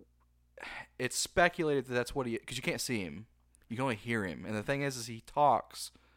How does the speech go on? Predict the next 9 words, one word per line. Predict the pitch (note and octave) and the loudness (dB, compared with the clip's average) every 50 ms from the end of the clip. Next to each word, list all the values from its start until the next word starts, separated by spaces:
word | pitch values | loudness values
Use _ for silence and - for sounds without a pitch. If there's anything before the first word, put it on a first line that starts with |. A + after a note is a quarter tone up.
| _ _ _ _ _ _ | _ _ _ _ _ _
like | - A2 G2 | -8 -8 -8
a | - - | -4 -2
person, | - - A2+ G#2 - - - - - - - _ _ _ _ _ _ - | 2 2 2 2 0 -4 -8 -12 -16 -18 -20 _ _ _ _ _ _ -14
like | G2 G2 | -10 -4
he | G#2 G#2+ | 0 2
has | A2+ A2 | 2 2
a | G#2+ G2+ | 2 -2
human | G2+ G2+ - - A2+ A2+ A2+ G#2+ G2+ F#2+ | -4 -8 -10 -6 -4 -4 -4 -4 -6 -6
voice, | F2+ F#2 F#2 G2+ A2 B2 C3 - - - | -4 -4 -2 0 0 -2 -4 -6 -10 -14